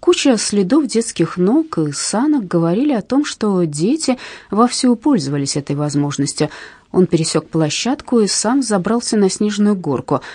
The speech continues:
С той стороны забора снег был примят.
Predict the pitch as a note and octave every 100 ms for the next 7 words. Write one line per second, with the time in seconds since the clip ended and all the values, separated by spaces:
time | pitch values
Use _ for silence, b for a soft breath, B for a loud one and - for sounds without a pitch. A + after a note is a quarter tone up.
0 | B B - - C4+ - A#3 A3 G3+ F#3+
1 | F3 G#3 E4 D#4+ - - _ - C#4+ D4
2 | - C4+ C4 C4 G3+ C#3